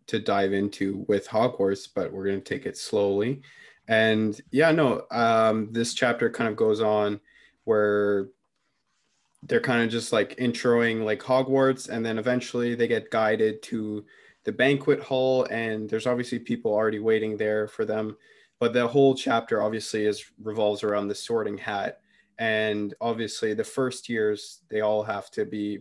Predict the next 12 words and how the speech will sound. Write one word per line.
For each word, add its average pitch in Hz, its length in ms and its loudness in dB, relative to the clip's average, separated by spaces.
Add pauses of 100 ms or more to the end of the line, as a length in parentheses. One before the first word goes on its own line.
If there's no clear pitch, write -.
(100)
put 117 140 -2
into 107 320 -4
a 101 60 -4
house, 151 580 -2 (440)
and 110 600 -2 (120)
one 123 300 -2
by 135 160 0
one 127 560 -2
they're 107 160 0
just - 560 -10 (160)
getting 101 240 -2
sorted, 131 640 -2